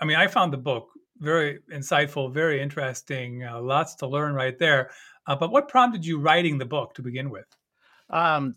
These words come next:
Speaker 2: well, uh, thank you, Christoph. I mean, before I ta-, before I answer that question, I wanna say that thank you so much for having me on, on the show. I have listened to several of, of the episodes that you've had. You are an,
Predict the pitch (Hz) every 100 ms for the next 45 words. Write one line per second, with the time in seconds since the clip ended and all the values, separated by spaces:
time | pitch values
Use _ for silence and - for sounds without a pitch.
0 | - 175 180 - _ _ _ _ - 160
1 | 131 120 - _ _ - 233 - 139 147
2 | - 151 143 143 143 143 233 233 180 -
3 | 185 131 151 214 190 151 - 147 - 180
4 | 175 160 127 - 147 - 147 226 269 175
5 | - 160 120 92 - _ _ _ 135 131
6 | - _ 196 208 196 - 185 165 - 139
7 | 156 139 127 135 135 - - _ 143 139
8 | 127 - 156 127 - - - - - 165
9 | 202 208 170 170 190 180 139 135 - 180
10 | 170 160 135 _ - 135 123 131 123 143
11 | 143 - 131 107 101 113 110 123 98 170
12 | 156 139 135 131 117